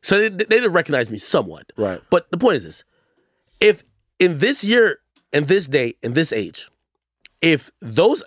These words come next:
Speaker 1: outlets, which I believe are piggybacking off the newer outlets, right? Be-, and they do have prestige. If they're not being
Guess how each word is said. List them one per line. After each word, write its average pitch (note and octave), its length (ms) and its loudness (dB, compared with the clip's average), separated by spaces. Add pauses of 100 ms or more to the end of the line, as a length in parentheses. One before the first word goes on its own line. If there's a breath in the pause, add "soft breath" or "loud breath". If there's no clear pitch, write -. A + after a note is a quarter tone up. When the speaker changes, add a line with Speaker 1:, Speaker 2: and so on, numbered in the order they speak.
(200)
Speaker 1:
outlets, G#3+ 540 -4 (500)
which E3+ 320 2
I F#3 140 0
believe G3 340 0
are C3+ 80 2
piggybacking E3 680 0
off C3 360 0 (360)
the B2+ 80 2
newer D#3+ 280 4
outlets, G3+ 480 -2 (440)
right? F#3+ 340 -2 (240)
Be-, C#3+ 120 0 (120)
and D#3 100 0
they D3 80 0
do F3 140 2
have B3 140 2
prestige. G3 420 -2 (400 soft breath)
If E3+ 180 2 (100)
they're A#3+ 340 2
not G3 200 0 (800)
being D#3+ 240 2